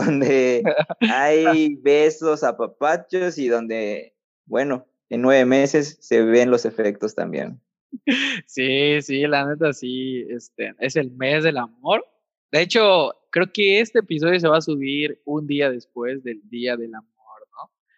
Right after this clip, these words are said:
Speaker 2: Pero, pues, de todos modos, hay gente que desde, desde antes lo celebra, ¿no? Ya veremos qué día lo subimos, pero el caso es que está cerca.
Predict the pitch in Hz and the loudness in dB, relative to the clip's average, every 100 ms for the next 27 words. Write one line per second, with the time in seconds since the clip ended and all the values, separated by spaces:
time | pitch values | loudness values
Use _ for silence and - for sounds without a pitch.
0 | _ - 113 110 107 113 127 165 170 156 | _ -10 -8 -6 -6 -6 -4 0 0 2
1 | 165 175 160 156 156 160 135 123 127 120 | 0 2 -2 -4 -6 -6 -6 -6 -6 -8
2 | 113 107 113 _ _ 117 113 113 117 127 | -10 -12 -16 _ _ -12 -8 -8 -8 -8
3 | 143 117 110 - 104 101 101 107 107 107 | -10 -12 -14 -18 -20 -18 -18 -18 -20 -20
4 | 143 _ _ _ _ - 165 214 214 208 | -20 _ _ _ _ 0 2 4 4 2
5 | 190 185 175 175 143 131 120 120 - 113 | 0 0 2 2 0 -4 -10 -12 -12 -12
6 | 104 87 _ - 127 170 185 147 139 - | -12 -18 _ -14 -2 -2 -2 -6 -8 -8
7 | 110 - - | -12 -14 -20